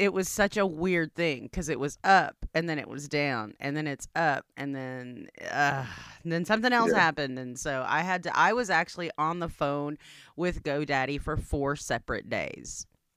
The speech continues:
Speaker 1: Not include,
Speaker 2: Yeah.
Speaker 1: not including, not including the two days that we were on travel and when, um, I spent an hour and a half on hold.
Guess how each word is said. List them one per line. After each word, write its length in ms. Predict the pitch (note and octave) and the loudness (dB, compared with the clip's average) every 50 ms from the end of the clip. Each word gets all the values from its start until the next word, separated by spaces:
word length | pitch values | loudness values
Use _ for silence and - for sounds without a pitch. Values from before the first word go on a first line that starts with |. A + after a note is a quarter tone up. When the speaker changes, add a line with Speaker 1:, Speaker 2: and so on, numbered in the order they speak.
| _ _ - | _ _ 4
Speaker 1:
Not 240 | F#3+ C4 D4+ D#4 | 8 10 12 12
include, 320 | D#4+ D#4 - - D#4 D4+ C#4 | 10 8 4 2 0 2 6
Speaker 2:
Yeah. 60 | C4+ | 10
Speaker 1:
not 200 | C#4+ C#4 D4 E4 | 12 12 12 10
including, 540 | E4+ D#4 - C#4 D#4 D#4+ D#4+ D#4 D4+ C#4 B3+ | 8 6 2 2 2 4 4 2 0 0 2
not 180 | A#3 A#3 B3+ | 4 4 4
including 640 | C#4 C#4+ B3+ - - C4 C#4 C#4 C4 B3+ A3+ G#3 G3+ - - - - - - - - | 4 2 0 -2 -2 -2 -2 -2 -2 -2 -4 -6 -8 -10 -14 -18 -20 -20 -20 -18 -14
the 360 | E3+ E3+ G3 A3 G#3+ G#3 G3 | -6 -2 0 0 2 0 -2
two 220 | - - B3+ A#3+ A3+ | -2 -2 0 2 4
days 360 | G#3+ G3+ G3+ F#3+ F#3+ G3+ E3+ | 6 6 6 6 4 0 2
that 340 | F3 F3+ E3 D3 C#3+ D3 - | 4 4 6 6 6 4 2
we 140 | F3 F#3 F#3 | 2 2 4
were 120 | F#3+ F3+ | 6 6
on 120 | E3 D#3+ | 4 4
travel 420 | E3+ - G3+ F3+ E3+ E3+ E3 D#3+ D#3 - | 4 4 4 6 6 6 4 2 2 2
and 320 | - E3 D#3+ D#3+ D#3+ D#3+ | 2 2 2 2 2 0
when, 400 | D#3+ D#3+ D#3 D#3 D#3 D3 D3 D3+ C#3+ - | 0 2 2 2 2 0 0 -2 -2 0
um, 400 | C#3 C#3+ C#3 B2+ B2 A#2 A#2 - | 0 0 0 0 -2 -4 -6 -4
I 100 | - D3 | -4 -4
spent 320 | D#3 - - D#3+ D3 C#3+ - | -4 -2 0 -2 0 0 -2
an 100 | C#3 C3+ | -4 -2
hour 180 | A#2 A#2 B2 | 0 0 0
and 80 | B2 A#2+ | -2 -2
a 40 | C3 | -2
half 280 | D3 C3+ A2+ B2 - | 0 0 0 0 0
on 160 | - G#2 A2 A2+ | 0 0 0 0
hold. 460 | C#3 B2 G#2 F#2+ - F#2 - - | 0 -2 -2 -2 -4 -8 -12 -14